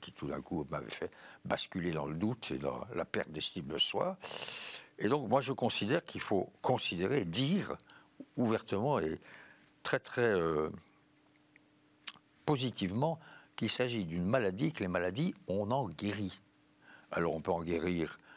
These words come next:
par la médecine, bien sûr. Il faut consulter, il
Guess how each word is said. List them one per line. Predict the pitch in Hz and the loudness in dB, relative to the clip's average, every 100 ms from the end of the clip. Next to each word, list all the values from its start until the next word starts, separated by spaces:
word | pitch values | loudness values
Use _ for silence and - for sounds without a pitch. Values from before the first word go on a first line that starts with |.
| - - _ | -20 -20 _
par | - | -6
la | - | -4
médecine, | - 139 - 196 233 | -4 0 0 0 -2
bien | - | -2
sûr. | - - 277 - - _ - - - | -2 -2 -2 -6 -12 _ -20 -20 -10
Il | |
faut | - | -6
consulter, | - - - - 120 | 0 2 2 -2 -2
il | 208 | -2